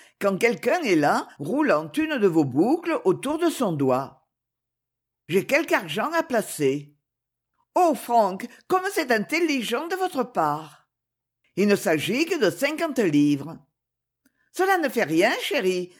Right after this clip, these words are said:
c'est un commencement. » « Il me semble ainsi, c'est la première pierre de notre fortune. Aussi, j'entends que Sa Majesté le place. » « Il ne faut pas froncer les sourcils quand même,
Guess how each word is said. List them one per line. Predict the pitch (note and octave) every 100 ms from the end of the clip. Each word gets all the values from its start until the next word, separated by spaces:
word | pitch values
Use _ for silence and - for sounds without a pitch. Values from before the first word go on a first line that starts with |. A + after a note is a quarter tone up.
| _
c'est | C#4 D4
un | C4+
commencement. » « | - E4+ G4+ F#4+ G4 G#3+ D#3+ E3+ G3 _ _ _ _ _ _ _ _ _
Il | G#3 G#3
me | F#3+
semble | - C4+ F4
ainsi, | C#4+ G3 - C#3+ C#3+ - _ _
c'est | G#3
la | G3
première | - C#4+ E4 D4+ E3
pierre | - G3+ D4
de | E4
notre | C4 B3+ D4+
fortune. | - G3 - D3+ C#3 C3+ D3 D3 _ _ _ -
Aussi, | D4 - D#3 D3
j'entends | A#3+ B3 - B3+ E4+
que | F#4
Sa | -
Majesté | D#3 B3 B3 A#3+ - D#4
le | D#4+
place. » « | - E3+ C3 C3+ C3+ - D#3 - _ _ _ _ _ _ -
Il | G3
ne |
faut | F3 D#3+
pas | - D#4+
froncer | E4 D#4 - A3+
les | F3+
sourcils | E3 D3 D3 F3+ A#3 -
quand | F4+
même, | G#3 D3 C#3+ C#3+